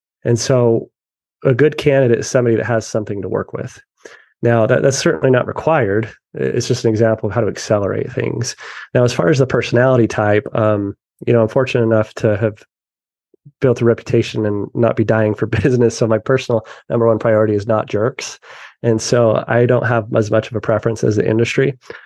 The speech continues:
Um, I definitely have a higher priority on who the point of contact is. So the, the point of contacts that provide the most efficient type of engagement are those, um, are,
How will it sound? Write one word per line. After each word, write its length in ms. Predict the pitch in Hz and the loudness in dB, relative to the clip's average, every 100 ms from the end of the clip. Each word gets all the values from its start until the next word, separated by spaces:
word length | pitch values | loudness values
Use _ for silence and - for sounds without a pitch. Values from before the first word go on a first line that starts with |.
| _ | _
Um, 300 | - 113 110 - | 0 2 0 0
I 160 | 113 | 0
definitely 280 | 107 117 123 | 2 2 0
have 100 | 110 | 0
a 20 | |
higher 200 | 104 113 | 0 0
priority 480 | 104 113 104 104 101 - | 0 0 2 0 -2 -2
on 240 | 107 104 | -2 0
who 100 | 110 | 0
the 80 | 104 | 0
point 200 | - 98 | -2 -2
of 60 | |
contact 460 | - 104 - - - | 0 -2 -2 -8 -4
is. 260 | 123 123 - - - - - | -4 -6 -10 -16 -16 -16 -6
So 440 | - 117 113 - - 131 | 2 4 4 0 -2 2
the, 220 | 120 - | 2 2
the 100 | 127 | -2
point 160 | - 175 | 0 0
of 80 | |
contacts 580 | 151 139 131 123 - - - | 0 0 2 -2 -2 -10 -4
that 180 | 120 117 | -2 0
provide 560 | - 110 110 110 107 110 _ | 0 0 2 2 0 -2 _
the 80 | 113 | -4
most 260 | 110 107 - | -2 -2 -4
efficient 400 | - 113 - - | -4 -2 -4 -4
type 220 | 110 110 | -6 -4
of 100 | 104 | -6
engagement 640 | 98 104 101 113 104 - - - - - | -2 0 0 0 -2 -2 -8 -20 -12 -2
are 220 | 110 110 | 2 2
those, 600 | - 117 117 113 110 - - | 4 4 4 4 2 -4 -2
um, 560 | 107 107 107 104 101 - _ _ _ _ _ | 0 2 0 -2 -6 -12 _ _ _ _ _
are, 180 | 123 | -2